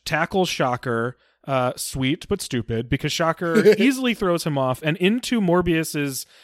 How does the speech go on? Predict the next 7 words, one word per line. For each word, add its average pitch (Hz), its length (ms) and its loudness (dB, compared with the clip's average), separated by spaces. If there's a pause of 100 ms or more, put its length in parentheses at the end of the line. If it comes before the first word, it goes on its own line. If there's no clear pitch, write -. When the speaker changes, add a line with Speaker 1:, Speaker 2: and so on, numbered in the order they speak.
(140)
Speaker 1:
like, 131 240 -4
techno 180 540 4
coffin 214 680 0
thing. 233 380 2
Speaker 2:
Techno 254 180 -2
coffin, 170 640 -10
yeah. - 160 -2